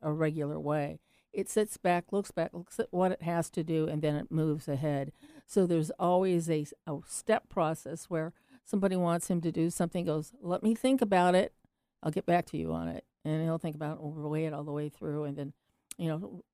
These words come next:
re-, you know, run it by his innards to see if it feels right. This has to be the right inner thing for him as far as his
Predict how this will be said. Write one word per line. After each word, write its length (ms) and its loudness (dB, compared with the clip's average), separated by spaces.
re-, 420 0
you 160 -12
know, 320 -4
run 160 -2
it 100 -6
by 180 -2
his 280 2
innards 540 2
to 100 -8
see 160 -2
if 100 -4
it 140 -6
feels 400 -2
right. 240 0
This 180 -4
has 220 0
to 100 -2
be 220 -2
the 140 -2
right 420 0
inner 380 -2
thing 200 4
for 200 -6
him 340 -4
as 140 -12
far 240 -2
as 240 -4
his 200 -6